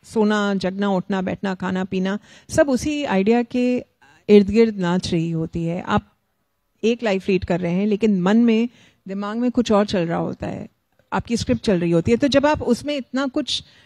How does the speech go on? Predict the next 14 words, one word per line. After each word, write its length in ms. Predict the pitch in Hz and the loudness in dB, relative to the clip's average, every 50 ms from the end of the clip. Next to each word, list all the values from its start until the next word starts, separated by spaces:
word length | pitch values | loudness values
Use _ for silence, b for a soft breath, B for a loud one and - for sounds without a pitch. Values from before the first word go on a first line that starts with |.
| b b - | b b -6
लगा 260 | 190 196 202 226 262 | -6 -4 -2 -2 -2
चुके 240 | 247 269 247 - 269 | -2 -4 -4 -2 -2
हैं, 80 | 262 254 | -2 -2
आपको 160 | 233 - 311 | 2 0 2
पता 280 | - - 208 - 277 | 4 4 4 6 6
है 160 | 285 294 294 269 | 6 6 6 4
आप 180 | 240 - - | 2 0 2
क्या 160 | - 226 190 | 2 2 2
कर 160 | 175 - 180 170 | 2 0 -4 -4
रहे 100 | 170 165 | -4 -6
हैं, 100 | 170 b b b b b _ - | -8 b b b b b _ -4
तो 60 | 294 | -2
जब, 240 | 247 277 302 320 302 _ _ _ _ _ _ _ _ | 2 4 2 2 2 _ _ _ _ _ _ _ _
अ, 300 | _ _ - - - | _ _ -10 -4 0